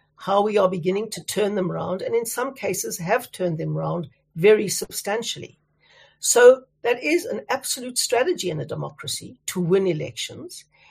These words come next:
and when you get into government, to govern them well. And let's go through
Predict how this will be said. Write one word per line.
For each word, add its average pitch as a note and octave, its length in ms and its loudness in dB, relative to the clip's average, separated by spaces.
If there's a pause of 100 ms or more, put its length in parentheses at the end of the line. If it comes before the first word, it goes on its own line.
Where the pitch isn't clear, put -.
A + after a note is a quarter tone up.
and G#3+ 160 4
when G#3+ 140 2
you G#3+ 100 -2
get F#3+ 220 2
into B3+ 280 -8
government, D#3+ 580 -6
to G3+ 100 -12
govern F3 520 -2
them F#3+ 260 -6 (160)
well. F#3 460 0 (800)
And G3+ 260 0
let's G#3+ 300 -6
go A#3 220 10
through G#3 260 -8